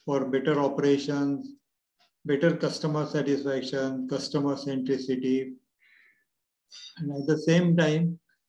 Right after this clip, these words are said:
we are going to adopt all various emerging technologies to integrate all these processes to have a online,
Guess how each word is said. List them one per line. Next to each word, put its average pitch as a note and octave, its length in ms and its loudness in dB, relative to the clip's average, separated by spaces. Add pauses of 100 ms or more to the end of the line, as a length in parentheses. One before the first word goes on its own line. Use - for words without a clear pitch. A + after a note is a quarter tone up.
(340)
we D3 140 2
are D3+ 280 0 (540)
going D3+ 300 2
to F3 400 -2
adopt D3 480 -4 (580)
all F3+ 540 4
various E3+ 420 4
emerging D#3 540 -2
technologies C3 960 -2 (960)
to F#3+ 420 2 (720)
integrate E3+ 960 2 (280)
all D3+ 200 -2
these E3+ 180 2
processes C3 840 -4 (600)
to D3+ 200 0
have D3 240 -2
a - 20 2
online, C#3 800 -2